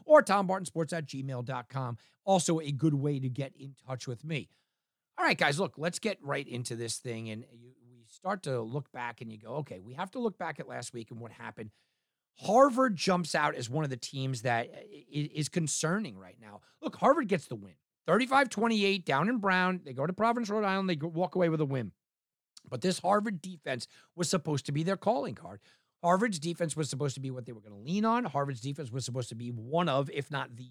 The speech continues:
best defense in this conference. And Harvard's defense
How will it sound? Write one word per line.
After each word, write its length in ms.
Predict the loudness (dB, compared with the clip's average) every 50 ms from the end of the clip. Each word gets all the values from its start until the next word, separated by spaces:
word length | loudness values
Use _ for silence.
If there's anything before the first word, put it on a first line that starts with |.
| -20 -20 _
best 300 | -10 -10 -8 -10 -10 -12
defense 400 | -16 -18 -14 -10 -10 -8 -8 -8
in 180 | -8 -8 -8 -8
this 180 | -8 -10 -12
conference. 720 | -14 -16 -18 -14 -12 -12 -12 -8 -6 -6 -4 -4 -6 -10 -16 _ _ _ _ _ _
And 120 | -12 -12 -8
Harvard's 420 | -4 -2 -2 0 0 -2 -4 -6
defense 540 | -6 -6 -6 -4 -2 -2 -2 -2 -2 -6